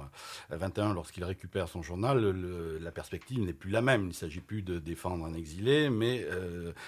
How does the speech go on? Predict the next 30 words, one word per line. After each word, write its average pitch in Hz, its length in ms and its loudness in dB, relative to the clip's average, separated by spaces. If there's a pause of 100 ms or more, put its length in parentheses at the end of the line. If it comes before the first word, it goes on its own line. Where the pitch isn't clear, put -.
(160)
si - 80 -14
je 76 60 -14
puis 85 80 -6
dire, 110 120 2
de 92 80 -2
glorifier 95 640 2
un 85 80 0
mort, 87 480 -2
puisque, - 240 -16
euh, 80 480 -4 (460)
euh, 76 500 0
Na-, 73 260 -8
Napoléon 82 460 -4
est 76 60 -4
disparu. 117 580 2
Donc, 117 400 4
euh, 98 460 4
le 101 360 2
mémorial 104 520 4
doit 101 160 2
se - 240 -4 (220)
transformer, 92 680 0
enfin, 71 140 -2
son 76 160 -12
journal 90 340 -2
doit 78 120 -6
se 78 100 -8
transformer 80 420 -6
en 101 60 -2
testament, 98 500 -2